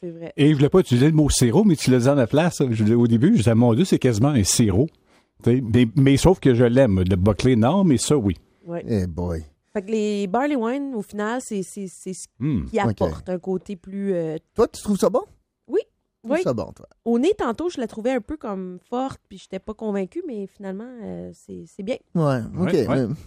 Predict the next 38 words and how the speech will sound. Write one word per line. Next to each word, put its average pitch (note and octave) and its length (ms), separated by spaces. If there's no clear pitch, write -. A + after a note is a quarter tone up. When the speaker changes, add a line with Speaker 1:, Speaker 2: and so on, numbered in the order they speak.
Speaker 1:
En, G#3+ 160
peut-être C#4+ 320
avec A3 320
des A3+ 120
fromages, G3 560
justement, D3 340
Speaker 3:
Ouais, E2+ 180
Speaker 1:
ou - 140
Speaker 3:
ok. A2+ 580
Ben, D3 240
je D#3 80
vais F#3 60
la F#3 100
pla-, D3 220
je D3+ 100
vais F3+ 60
la F#3 80
classer F3+ 300
tout E3 120
de - 60
suite, C3+ 200
elle. F#2 200
Sixième. C#3+ 480
Speaker 2:
Ok. G#2 220
Deuxième, D3 420
moi. F2 160
Speaker 1:
<laughs> - 100
Speaker 2:
Deuxième. A2+ 460
Speaker 3:
Sixième C#3+ 500
sur A2+ 160
quatre. G#2 280
Speaker 2:
Je - 80
suis A#2+ 60
dans B2 120
l'ordre. F2+ 260
Speaker 3:
D'accord. G2+ 480
Speaker 1:
<laughs> G#3+ 480
Speaker 3:
Vas-y. G2+ 300